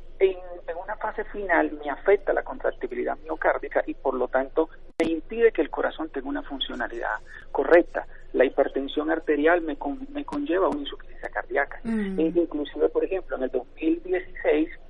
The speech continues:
Speaker 1: eh, McCarthy en su publicación nos dice que las tres causas principales de insuficiencia cardíaca es la cardiomiopatía dilatada,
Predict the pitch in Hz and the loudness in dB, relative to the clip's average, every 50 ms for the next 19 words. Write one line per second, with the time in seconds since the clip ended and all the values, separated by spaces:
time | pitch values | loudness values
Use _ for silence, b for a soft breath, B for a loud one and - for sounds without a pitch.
0 | - - - - - - - - - - - 160 151 143 139 - - 127 - - | -16 -16 -16 -16 -18 -14 -14 -12 -6 2 4 6 6 4 4 2 0 0 4 6
1 | 147 139 135 - - 165 170 - - - 165 156 151 156 - 160 151 - 175 170 | 6 6 6 4 -2 -8 -8 -10 -4 -2 -2 0 0 -2 -2 -4 -4 -4 -6 -8
2 | 156 151 143 - 170 160 - 160 156 - - - 160 - - 170 165 - - 175 | -6 -6 -6 -6 -4 -2 -2 -2 -2 -2 -2 -4 -4 0 0 0 0 0 -2 -4
3 | - - 359 330 - 330 320 - 165 160 147 - - - B B B B B B | -2 -4 -4 -2 -2 -4 2 4 6 6 6 4 0 -4 B B B B B B
4 | - - 143 143 - - - - - - 139 135 156 160 - 175 175 170 165 196 | -2 0 0 0 -2 -6 -8 -8 -8 -8 0 2 2 4 6 4 4 4 6 6
5 | 202 175 151 - - - 156 139 - - - 123 123 - - 120 123 127 123 - | 6 6 6 4 0 -4 -4 -4 -6 -4 0 0 0 2 0 0 0 -2 -4 -4
6 | 127 - - - - - 139 143 147 151 160 165 - 185 160 143 160 185 | 0 0 2 0 2 0 -2 -2 2 2 2 4 6 8 8 8 8 6